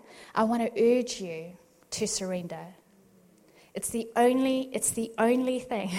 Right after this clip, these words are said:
<laughs> we can do is surrender at his feet and, and be able to acknowledge that everything I've done, everything I've strived for, salvation, trying to be a better Christian, I surrender. And I lay at your feet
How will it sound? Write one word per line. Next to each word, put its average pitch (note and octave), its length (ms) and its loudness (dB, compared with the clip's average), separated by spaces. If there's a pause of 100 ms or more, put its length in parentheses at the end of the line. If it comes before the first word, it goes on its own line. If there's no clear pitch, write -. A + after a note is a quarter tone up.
<laughs> - 160 -16
we C4+ 100 0
can A3 280 -2
do F#3 300 0 (360)
is A3 200 0
surrender A3+ 600 2 (100)
at G#3 140 -2
his G#3 240 0
feet G3 540 -6 (460)
and, G#3+ 260 -2 (260)
and G#3 360 -2 (420)
be A#3+ 100 8
able A3 260 6
to A#3 180 0
acknowledge G#3 720 2
that G3+ 160 -2
everything B3+ 460 -2
I've B3+ 180 -8
done, G#3 280 -4
everything B3 420 -6
I've A#3+ 140 -4
strived A#3+ 500 0
for, F#3 300 -8
salvation, A3+ 720 -4
trying B3+ 400 -8
to A#3+ 80 -12
be A#3 160 -4
a - 20 0
better A#3 220 0
Christian, G#3+ 480 -8
I G3 80 -8
surrender. F#3+ 680 -4 (760)
And G#3+ 100 -2
I G#3 140 0
lay G#3+ 400 4
at A3 160 -4
your A3 100 -6
feet G3+ 400 -10